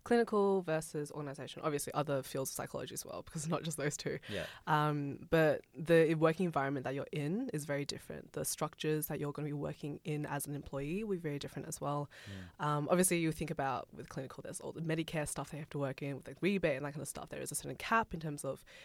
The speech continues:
Speaker 1: pay, being paid, <laughs>
Speaker 2: Yeah.
Speaker 1: et cetera. Whereas in, um, I O psych, so, you know, um, organizational psychology, industrial, industrial, right?
Speaker 2: Yep,
Speaker 1: Yes.
Speaker 2: yep.
Speaker 1: Or industrial psychology,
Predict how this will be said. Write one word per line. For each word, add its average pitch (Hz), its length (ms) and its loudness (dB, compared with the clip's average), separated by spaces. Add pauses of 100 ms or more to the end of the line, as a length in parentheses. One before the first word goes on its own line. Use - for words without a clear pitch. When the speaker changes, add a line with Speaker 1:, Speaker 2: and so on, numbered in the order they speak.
(200)
Speaker 1:
pay, - 280 -2
being 151 160 2
paid, 262 380 10
<laughs> - 20 10
Speaker 2:
Yeah. 202 440 8
Speaker 1:
et 180 80 0
cetera. 170 400 6 (340)
Whereas 160 400 4
in, 160 680 4
um, 147 380 0
I 156 160 4
O 147 80 2
psych, - 260 -6
so, - 220 -8 (200)
you 147 80 -6
know, 143 160 -4 (160)
um, 147 240 -2
organizational 143 560 -6
psychology, 147 760 -6 (200)
industrial, 147 580 -4 (400)
industrial, - 460 -10
right? 139 140 -8
Speaker 2:
Yep, 92 220 -2
Speaker 1:
Yes. 113 180 -12
Speaker 2:
yep. 85 160 -10
Speaker 1:
Or 165 120 8
industrial 156 400 2
psychology, 147 680 -4